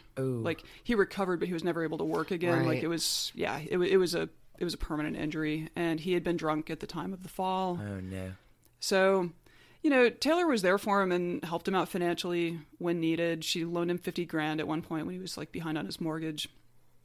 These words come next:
Speaker 2: At her death, in her will, she left him eight hundred thousand dollars. The month after she died, though, he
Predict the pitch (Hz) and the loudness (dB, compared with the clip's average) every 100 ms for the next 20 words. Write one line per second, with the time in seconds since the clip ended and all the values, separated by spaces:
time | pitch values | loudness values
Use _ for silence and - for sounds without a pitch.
0 | - - 170 175 190 196 190 - - 170 | -4 -2 -2 -2 0 -2 -4 -10 -4 -2
1 | 170 180 180 - 175 165 156 - 170 165 | 0 -2 -2 -2 -2 -2 -4 -6 -4 -2
2 | 160 - 170 170 170 160 151 160 160 151 | -2 -4 -4 -4 -6 -4 -2 -2 -2 -2
3 | 160 254 - - - _ _ _ _ _ | -4 -6 -12 -18 -20 _ _ _ _ _
4 | _ - 196 196 208 - 180 185 196 180 | _ 0 2 4 2 2 0 2 0 0
5 | - 170 160 160 175 208 208 202 180 - | 0 0 2 2 2 0 0 -4 -8 -12
6 | 160 165 165 | -6 -2 -2